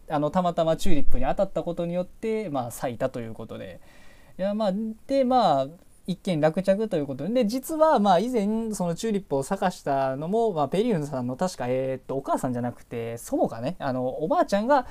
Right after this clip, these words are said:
以前実はやっていたということで、まあ、あ、そういうことだったんだなということで。で、まあ、ペリーヌさんの、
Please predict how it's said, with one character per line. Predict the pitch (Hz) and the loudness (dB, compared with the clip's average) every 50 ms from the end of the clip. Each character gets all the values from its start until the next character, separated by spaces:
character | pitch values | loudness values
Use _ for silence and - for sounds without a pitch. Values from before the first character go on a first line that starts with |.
| - - - - - | -12 -16 -14 -8 -4
以 | 151 147 160 165 | -4 -4 -2 -2
前 | 160 143 123 117 | -2 -2 -2 -4
実 | 117 127 135 - 139 | -6 -8 -4 -2 0
は | 117 | 2
や | 123 139 147 | 2 2 0
っ | |
て | - - - | 0 -4 -8
い | 135 127 | -4 -2
た | - - | -2 -2
と | - 143 | -2 -2
い | 120 117 113 | -6 -6 -8
う | 107 | -10
こ | 120 117 104 | -12 -12 -12
と | 117 107 | -8 -6
で、 | 120 123 120 113 117 | -4 -4 -4 -4 -4
ま | 135 135 117 110 101 - - - - - - - - - - - | -6 -6 -6 -6 -8 -12 -18 -20 -20 -20 -20 -20 -20 -20 -14 -12
あ、 | 135 | -10
あ、 | 120 | -10
そ | - - 131 | -6 -4 -4
う | 123 | -4
い | 127 | -2
う | |
こ | - 143 | -2 -2
と | 135 135 | -4 -4
だ | 113 104 | -4 -6
っ | 101 | -8
た | - 117 107 | -12 -14 -12
ん | 104 | -10
だ | 107 117 | -6 -4
な | 131 135 143 143 | 0 0 0 0
と | - 156 | -2 -8
い | |
う | 147 | -12
こ | - 110 | -14 -14
と | - 117 | -14 -14
で。 | 110 - - - | -14 -16 -12 -8
で、 | 214 226 254 254 | 0 2 2 4
ま | 269 269 240 | 4 4 2
あ、 | 190 | 2
ペ | 190 202 196 | 0 -2 -2
リ | 220 233 | -2 0
ー | 214 | -2
ヌ | 185 | 0
さ | 185 160 143 | 0 0 -2
ん | 131 127 | -2 -2
の、 | 123 120 120 117 120 117 | -4 -4 -4 -6 -6 -8